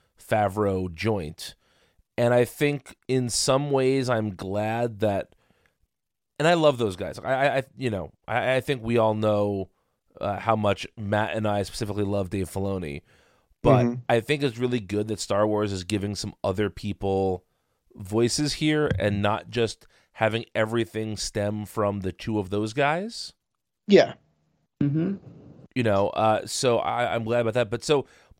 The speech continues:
Speaker 1: because of that, I don't think this is going to necessarily cross over with as many other things. Like, I think that's the, I think the Filoni influence on the Disney Plus shows has been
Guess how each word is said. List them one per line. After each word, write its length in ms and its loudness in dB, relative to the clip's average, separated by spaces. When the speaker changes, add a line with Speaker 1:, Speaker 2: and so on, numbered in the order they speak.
Speaker 1:
because 500 0
of 120 -2
that, 360 0
I 120 4
don't 220 0
think 480 -8
this 320 -2
is 120 -4
going 320 0
to 120 -4
necessarily 640 0
cross 460 0
over 320 0
with 320 0
as 220 0
many 380 -2
other 260 0
things. 260 -4
Like, 100 -2
I 40 0
think 180 -8
that's 280 0
the, 300 -2
I 100 4
think 180 0
the 80 0
Filoni 720 0
influence 800 -4
on 560 0
the 100 -6
Disney 320 0
Plus 260 -2
shows 480 0
has 280 0
been 580 -2